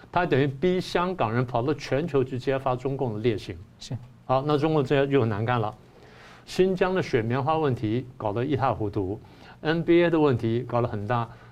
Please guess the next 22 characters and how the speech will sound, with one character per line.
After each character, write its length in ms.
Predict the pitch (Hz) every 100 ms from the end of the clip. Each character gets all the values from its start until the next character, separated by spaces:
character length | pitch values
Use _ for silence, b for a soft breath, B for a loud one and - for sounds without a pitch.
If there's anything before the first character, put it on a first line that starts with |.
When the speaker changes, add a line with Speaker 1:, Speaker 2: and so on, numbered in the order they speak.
| -
Speaker 1:
这 80 | 190
些 80 |
事 140 | 175 165
情 120 | 143
挑 200 | 139 160
起 120 | 139
什 80 | 120
么？ 220 | 107 110
挑 160 | - 151
起 80 | 135
大 300 | 120 170 147
家 160 | 131
对 160 | 131 135
中 220 | 127 143
共 260 | 139 120 104
人 180 | 120 196
权 320 | - 131 135
问 160 | 151 117
题 160 | - 104
的 140 | 117
注 200 | 110 131
意。 160 | 127